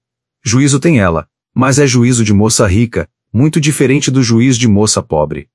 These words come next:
O velho Soares é uma máquina de fazer dinheiro, vive no escritório. A mulher esta suporta sua opulência como um cativeiro.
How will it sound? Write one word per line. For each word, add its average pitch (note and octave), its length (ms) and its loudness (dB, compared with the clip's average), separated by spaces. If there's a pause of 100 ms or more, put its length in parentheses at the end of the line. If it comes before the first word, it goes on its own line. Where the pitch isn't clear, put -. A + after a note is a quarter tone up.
(400)
O B2+ 140 0
velho C3 300 2
Soares C3+ 540 0
é C#3+ 60 2
uma C3 160 2
máquina A2+ 400 0
de F#2+ 80 -2
fazer G#2+ 380 0
dinheiro, A#2 560 0 (200)
vive A2+ 320 0
no A2 120 2
escritório. G2 680 -2 (840)
A - 120 -4
mulher B2+ 400 0
esta C3+ 280 -2
suporta A#2 560 -2
sua B2 180 0
opulência G#2 600 0
como G2 180 0
um F#2+ 40 0
cativeiro. F2+ 640 -2